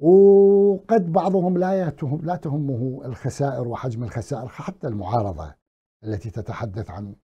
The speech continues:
يجب أن يحاكم النتنياهو ويجب أن، يعني،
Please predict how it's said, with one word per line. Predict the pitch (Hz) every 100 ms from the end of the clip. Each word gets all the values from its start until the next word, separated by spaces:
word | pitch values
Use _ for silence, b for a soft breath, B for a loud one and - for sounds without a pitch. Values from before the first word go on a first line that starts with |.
| _ _ _ _ _ 117
يجب | 107 98 107 104
أن | 98 90 -
يحاكم | 98 110 98 113 98 95 _ _ _ _ _ -
النتنياهو | 98 104 - 101 90 127 185 170 180 180 180 b b _ _ _
ويجب | 117 113 95 104
أن، | 104 107 123 _ _
يعني، | 101 95 98 95 87